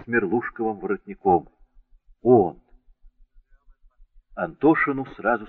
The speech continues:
стало жарко. Он расстегнул полушубок, вытер рукавом вспотевший лоб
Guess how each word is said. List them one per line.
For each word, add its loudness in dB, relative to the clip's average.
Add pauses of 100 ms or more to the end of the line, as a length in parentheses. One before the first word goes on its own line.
стало -2
жарко. 0 (960)
Он -4
расстегнул -6
полушубок, -2 (400)
вытер 0
рукавом 2
вспотевший 0
лоб 2